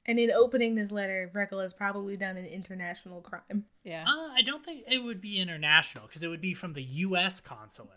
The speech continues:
Speaker 3: wouldn't it?
Speaker 1: Mm, maybe? I don't know.
Speaker 3: Regardless, uh, this prompts Freckle to call Caleb,
Speaker 1: And
Speaker 3: who
Speaker 1: start
Speaker 3: is
Speaker 1: the plot.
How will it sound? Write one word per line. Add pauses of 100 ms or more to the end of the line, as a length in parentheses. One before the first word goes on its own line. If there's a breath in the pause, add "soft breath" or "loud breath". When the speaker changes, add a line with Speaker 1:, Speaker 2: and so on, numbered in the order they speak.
(120)
Speaker 3:
wouldn't
it?
Speaker 1:
Mm, (360)
maybe? (220)
I
don't
know. (300)
Speaker 3:
Regardless,
uh, (200)
this
prompts
Freckle
to
call
Caleb,
Speaker 1:
And
Speaker 3:
who
Speaker 1:
start
Speaker 3:
is
Speaker 1:
the
plot.